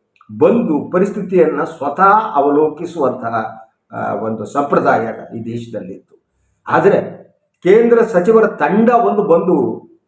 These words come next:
ಹೋಗುತ್ತೆ ಅಷ್ಟೇ. ಸುಮ್ಮನೆ ಏನೋ ಬಂದ್ಬಿಟ್ಟು ಒಂದು ವರದಿ ಕಳ್ಕೊಂಡು ಹೋಗುವಂತಿದೆ. ಅದು, ಅದು ಕೂಡ ಇತ್ತೀಚೆಗೆ ಈ ಸಲ ಆಗಿಲ್ಲ. ಅದು ಬಿಟ್ರೆ ಕೇಂದ್ರ ಸಚಿವರು,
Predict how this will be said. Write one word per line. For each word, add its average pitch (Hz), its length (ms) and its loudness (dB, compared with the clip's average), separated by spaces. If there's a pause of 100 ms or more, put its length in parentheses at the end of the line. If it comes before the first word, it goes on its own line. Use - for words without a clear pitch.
(200)
ಹೋಗುತ್ತೆ 175 380 2
ಅಷ್ಟೇ. - 460 -2 (760)
ಸುಮ್ಮನೆ 180 280 4
ಏನೋ 160 240 4
ಬಂದ್ಬಿಟ್ಟು 160 440 -2
ಒಂದು 143 200 0
ವರದಿ 135 240 0
ಕಳ್ಕೊಂಡು 131 380 -4
ಹೋಗುವಂತಿದೆ. 127 460 0
ಅದು, 175 280 4
ಅದು - 160 2
ಕೂಡ 247 160 2
ಇತ್ತೀಚೆಗೆ 151 500 -4
ಈ 135 120 -6
ಸಲ 123 200 -6
ಆಗಿಲ್ಲ. 104 760 -10 (1080)
ಅದು 220 220 2
ಬಿಟ್ರೆ - 720 -4
ಕೇಂದ್ರ 302 380 4
ಸಚಿವರು, - 1000 0